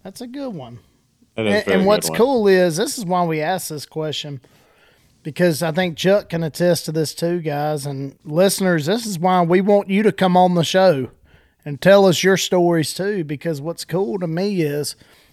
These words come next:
Speaker 1: hearing stuff like the backstory behind that, you know? And
Speaker 2: Right.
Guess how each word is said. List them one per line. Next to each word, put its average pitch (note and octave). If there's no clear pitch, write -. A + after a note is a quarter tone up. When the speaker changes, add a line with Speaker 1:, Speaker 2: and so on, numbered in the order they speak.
Speaker 1:
hearing A#3+
stuff A#3
like C4
the G#3
backstory E3
behind D3
that, C3
you D#3+
know? F3+
And -
Speaker 2:
Right. F2